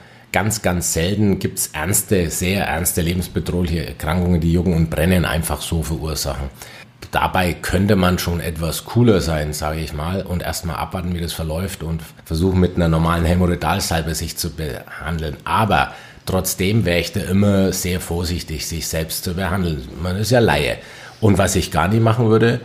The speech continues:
bei einer Blutung, das einfach auf Hämorrhoiden schieben und dann da selber herumdoktern. Also ich finde, Blutung ist eigentlich ein Alarmzeichen für Krebs und das sollte man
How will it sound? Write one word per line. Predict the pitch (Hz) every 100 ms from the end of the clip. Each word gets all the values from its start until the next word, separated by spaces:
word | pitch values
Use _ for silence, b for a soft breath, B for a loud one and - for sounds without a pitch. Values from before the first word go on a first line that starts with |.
| -
bei | 87
einer | 95
Blutung, | 107 92 78 73 69 - - -
das | 73 - -
einfach | 78 76 85 -
auf | 82 -
Hämorrhoiden | 87 82 90 98
schieben | - - 85 65 58 - B B B
und | - 85 80
dann | 76 80
da | 80 78
selber | 78 76 82
herumdoktern. | 85 98 82 73 - 69 71 B B
Also | - 82
ich | 90
finde, | 98 95 90
Blutung | - 104 156 156
ist | 127 -
eigentlich | 90 95 98
ein | 92
Alarmzeichen | 76 76 87 107 - 120 113 180 - - -
für | - 101
Krebs | - 92 - - -
und | 98 98
das | 90
sollte | - 90 95
man | 92 92 92